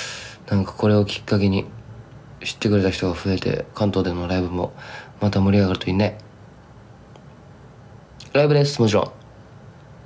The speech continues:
バキバキ歌うよ。バキバキ。バキバキ。歌います。で、あの、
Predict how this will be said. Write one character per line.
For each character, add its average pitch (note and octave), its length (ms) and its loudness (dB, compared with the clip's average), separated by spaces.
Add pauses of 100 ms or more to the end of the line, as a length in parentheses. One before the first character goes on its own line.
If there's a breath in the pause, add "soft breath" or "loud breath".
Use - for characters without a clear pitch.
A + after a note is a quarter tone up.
(800)
バ B2 80 4
キ C3+ 60 4
バ D3+ 80 4
キ D3+ 60 4
歌 D3 180 4
う - 20 4
よ。 C#3 260 2 (400)
バ A#2+ 100 2
キ A#2+ 60 4
バ A2+ 80 4
キ。 G#2+ 220 2 (1120 loud breath)
バ A2+ 80 -2
キ A2 60 -2
バ A2 60 4
キ。 G2 280 0 (960)
歌 G2+ 100 2
い F#2+ 60 4
ま F#2 160 0
す。 - 120 -10
で、 A2 240 4
あ G2 100 0
の、 F#2 320 0